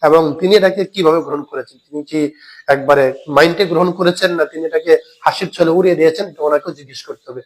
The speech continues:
দুজনের থেকে মতামত নেওয়ার পরে, মন্তব্য নেওয়ার পরে যে ফলাফলটা আসবে, সেটা আমরা অনলাইন জগতে, অনলাইন মিডিয়ার মাধ্যমে মানুষকে সেটা জানাতেই পারি। এটা হলো আমাদের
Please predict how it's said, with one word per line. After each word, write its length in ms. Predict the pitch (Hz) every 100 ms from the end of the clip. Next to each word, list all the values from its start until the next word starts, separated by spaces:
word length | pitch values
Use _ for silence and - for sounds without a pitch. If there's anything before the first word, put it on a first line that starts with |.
| _ _ _ 147
দুজনের 460 | 180 180 202 233 233 -
থেকে 200 | 190 233
মতামত 440 | 185 175 180 165 160 156
নেওয়ার 200 | 151 143
পরে, 220 | 160 190
মন্তব্য 460 | 165 156 160 139
নেওয়ার 280 | 147 156 151
পরে 460 | - 165 233 269 - - - 147
যে 100 | 160
ফলাফলটা 640 | - 180 202 240 240 240
আসবে, 320 | 190 196 220
সেটা 340 | - - 180 165
আমরা 280 | 156 160
অনলাইন 640 | 170 151 151 170 180 190 170
জগতে, 480 | 175 175 180 247 240 - _ -
অনলাইন 300 | 170 180 220
মিডিয়ার 280 | 185 180 190
মাধ্যমে 280 | 160 170 190
মানুষকে 340 | 151 143 -
সেটা 220 | - 214
জানাতেই 440 | 175 143 143 220 233
পারি। 180 | 151
এটা 160 | 151 170
হলো 100 | 180
আমাদের 340 | 156 160 233